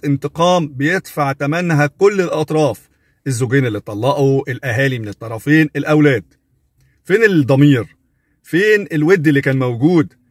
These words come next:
فين الرحمة؟ فين إن إحنا نحافظ على الحياة اللي جاية علشان مصلحة ولادنا؟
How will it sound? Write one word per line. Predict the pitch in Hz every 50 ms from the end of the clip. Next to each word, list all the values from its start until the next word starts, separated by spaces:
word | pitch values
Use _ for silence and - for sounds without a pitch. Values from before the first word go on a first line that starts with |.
| _ _ _ _ _
فين | - - 185 226 220
الرحمة؟ | 208 175 160 160 175 - - 147 123 110 90 - _ _ _ _ _ _ _ _
فين | - - 196 226 233 226 220
إن | 160 160 165
إحنا | 190 190 - 170 156
نحافظ | 143 - 175 185 208 180 151 170 139 151
على | 131 131 139 135
الحياة | 123 - - 143 147 165 185
اللي | 190 170 151
جاية | 127 147 170 175 165 151
علشان | 131 127 120 110 - 127
مصلحة | 123 120 - - 156 139 147 139 135
ولادنا؟ | 127 120 123 120 92 98 98 87